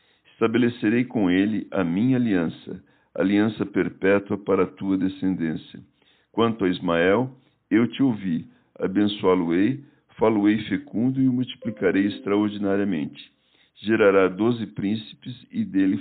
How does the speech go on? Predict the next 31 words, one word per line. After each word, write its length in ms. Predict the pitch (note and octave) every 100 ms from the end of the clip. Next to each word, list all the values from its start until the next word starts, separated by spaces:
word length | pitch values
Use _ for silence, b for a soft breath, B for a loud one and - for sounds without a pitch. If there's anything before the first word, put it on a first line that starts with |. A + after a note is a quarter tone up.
| -
farei 260 | F#2 F2
uma 160 | F2 E2+
grande 340 | D#2+ D#2+ D#2+
nação. 520 | E2 E2 - E2 C2+ - _ _ b b b b -
A 100 | F#2
minha 240 | A2 D3
aliança, 420 | B2 G#2 G#2+ G#2+
porém, 380 | F#2+ F2+ F2 F#2
estabelecei-la-ei 1300 | A#2 - G#2 G#2 G#2+ G#2 A2 A2+ G#2+ F#2 G2 A2+ -
com 200 | - A#2
Isaque, 500 | G#2+ F#2+ E2 - - - _ _ _ _
o 60 | -
qual 280 | - G2
Sara 420 | F#2+ - F#2+ G2 F#2+
te 160 | -
dará 280 | F2+ E2+ E2
à 40 |
luz 300 | D#2+ F2+ A2+ A2 - b b b b b b
neste 320 | F#2+ G#2+ G#2+ G2
mesmo 320 | G#2 G#2+ A2
tempo, 400 | - E2+ D2+ - -
daqui 340 | F#2 F2+ - E2+
a 60 |
um 180 | F#2+ F#2
ano." 320 | D#2 C#2 - - _ b b b b b b
E 100 | G2+
finda 540 | - D#3 E3+ D#3+ C#3+ -
esta 320 | G2+ - F#2+
fala 400 | - F2+ E2+ F2
com 260 | - E2
Abraão, 540 | D#2+ D#2 D#2+ E2+ G2+